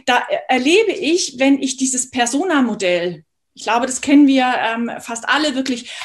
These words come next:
einen, einen Kunden modellieren, Namen geben, Alter geben, Beruf, Hobbys, Interessen, Desinteressen, alles sowas zu definieren. Wenn man mit diesem Persona-Modell tatsächlich arbeitet,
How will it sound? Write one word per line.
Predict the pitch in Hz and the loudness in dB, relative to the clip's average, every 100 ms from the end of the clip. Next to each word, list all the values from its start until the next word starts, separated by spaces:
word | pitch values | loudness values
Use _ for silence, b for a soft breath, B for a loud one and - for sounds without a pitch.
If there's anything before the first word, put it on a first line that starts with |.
| B | B
einen, | 262 294 294 294 285 285 B B | 0 4 6 6 6 4 B B
einen | - 254 240 | 0 2 0
Kunden | - 359 453 440 349 330 | 2 4 4 2 2 2
modellieren, | 233 269 277 277 233 277 339 330 311 285 - | 6 6 6 4 4 4 4 4 4 4 2
Namen | 254 247 269 262 | 2 4 4 4
geben, | 262 254 | 2 0
Alter | - 233 247 | 0 0 0
geben, | 240 240 233 233 226 | -2 -2 -2 0 -2
Beruf, | 226 302 330 349 - - B B - | 0 4 4 2 -2 -12 B B 0
Hobbys, | 277 277 269 269 262 | 2 6 6 6 4
Interessen, | - 262 - 269 277 269 269 247 247 | 2 2 2 2 2 4 4 4 4
Desinteressen, | 277 320 - 269 262 262 269 240 | 2 0 2 2 2 -2 0 0
alles | 269 277 | -2 -2
sowas | 262 262 - | -4 -4 -6
zu | 247 | -4
definieren. | 233 233 226 247 285 B B | -4 -4 -2 -2 -2 B B
Wenn | - 262 | 2 6
man | 269 | 8
mit | 277 | 6
diesem | 285 277 | 4 2
Persona-Modell | 254 247 277 370 370 320 269 247 262 330 | 2 -2 -4 -6 -4 0 0 0 -2 -2
tatsächlich | 349 285 269 277 285 262 - | -4 -8 -6 -6 -6 -8 -6
arbeitet, | 240 277 220 160 - 156 | -4 -2 -2 -4 -8 -12